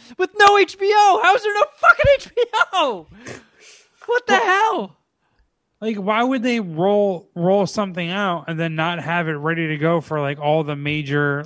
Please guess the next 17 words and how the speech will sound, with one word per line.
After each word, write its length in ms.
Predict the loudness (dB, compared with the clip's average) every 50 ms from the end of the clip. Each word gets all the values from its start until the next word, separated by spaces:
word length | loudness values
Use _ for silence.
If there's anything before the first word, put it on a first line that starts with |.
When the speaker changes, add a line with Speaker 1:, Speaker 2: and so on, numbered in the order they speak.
| -8 -10
Speaker 3:
applian-, 600 | -10 -8 -6 -4 -4 -4 -4 -4 -6 -10 -12 -12
what 120 | -10 -10 -8
is 160 | -10 -10 -12
it, 80 | -12
whatever, 380 | -8 -4 -4 -2 -4 -4 -6 -10
Speaker 1:
I 100 | -10 -10
don't, 180 | -10 -10 -8 -6
Speaker 3:
electronics, 680 | -6 -6 -6 -6 -8 -6 -6 -6 -4 -6 -6 -10 -12
Speaker 1:
I 20 | -12
don't, 60 | -10
Speaker 3:
appliances, 640 | -8 -6 -4 -4 -6 -6 -8 -10 -14 -16 -18 -20 _ _ _ _
Speaker 1:
I 80 | -10
don't 220 | -6 -4 -4 -2 -2
know, 80 | 0
Speaker 3:
consoles, 100 | -2 -2
Speaker 1:
man. 160 | -2 -2 -4 -4
Speaker 3:
whatever? 280 | -4 -6 -6 -10 -14